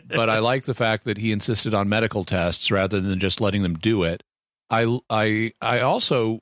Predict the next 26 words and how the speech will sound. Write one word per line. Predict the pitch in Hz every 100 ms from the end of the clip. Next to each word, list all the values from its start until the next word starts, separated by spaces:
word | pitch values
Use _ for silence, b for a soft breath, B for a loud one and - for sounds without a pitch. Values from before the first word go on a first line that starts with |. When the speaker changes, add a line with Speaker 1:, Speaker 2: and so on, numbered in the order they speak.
| -
Speaker 2:
find | 131 127
it | 120
interesting | 120 127 135 - 113 107
the | 107 110
resonances | 101 113 170 151 123 101 110 98 95
that | 101
this | - 143 -
episode | 131 120 - 104 95
has | 92 92 92 90 92 - _ _ _ _ _ _
with | 113 107
the | 107
third | - 127 127
season | - 127 107 110
opener | 107 123 101 90 90
of | 87
the | 92
original | 87 85 92 85
series, | - 90 85 82 - -
Spock's | - 101 95 -
Brain. | - 92 82 67 57 _ _ _ _ _ _ _ _
Speaker 1:
Yep. | 139 135 - _ _ _ _ _
Speaker 2:
Where | - 107
we | 104 104
again | 101 131 180 151 90 82
have | 101 131 131 131 98 87 82 -
an | - 92